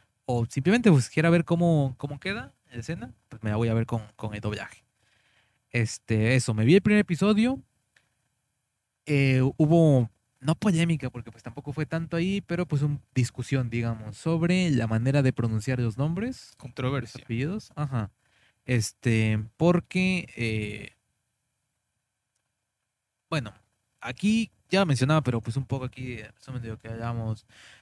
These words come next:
Speaker 1: tú y yo, fueron mucho la pronunciación correcta, por así decirlo, que es la japonesa, que no queda bien en español.
Speaker 2: Ajá.
Speaker 1: Al protagonista, que es, este,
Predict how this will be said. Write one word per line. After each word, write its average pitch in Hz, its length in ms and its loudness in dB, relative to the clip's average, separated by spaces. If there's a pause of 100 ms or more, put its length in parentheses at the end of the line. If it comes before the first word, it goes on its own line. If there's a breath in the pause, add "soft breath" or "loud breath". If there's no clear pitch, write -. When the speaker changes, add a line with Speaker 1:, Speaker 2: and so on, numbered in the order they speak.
(140 loud breath)
Speaker 1:
tú 139 80 4
y 135 100 6
yo, 196 320 2 (480)
fueron 151 380 4
mucho 156 280 4
la 135 220 6
pronunciación 135 920 2 (260)
correcta, 143 540 -2
por 120 180 -6
así 131 140 -2
decirlo, 127 320 2
que 131 100 -2
es 123 60 0
la 127 100 2
japonesa, 170 520 0
que 131 140 -2
no 117 140 0
queda 117 200 -2
bien 113 200 -2
en 110 100 -8
español. 117 480 -18 (520)
Speaker 2:
Ajá. 127 340 -10 (320)
Speaker 1:
Al 127 460 -2
protagonista, 139 800 -4 (120)
que 120 520 0
es, 113 380 2
este, - 680 -4